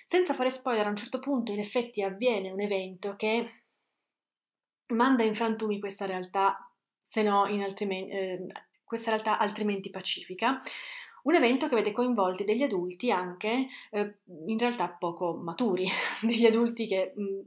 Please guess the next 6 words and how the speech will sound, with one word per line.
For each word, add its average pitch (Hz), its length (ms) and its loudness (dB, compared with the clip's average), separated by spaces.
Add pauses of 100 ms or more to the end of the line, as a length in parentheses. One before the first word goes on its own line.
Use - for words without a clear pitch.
(300)
non 233 320 4
sono 233 300 2
particolarmente 190 1040 -4
emancipati 185 880 -6
o 190 100 -6
emancipate. 185 680 -8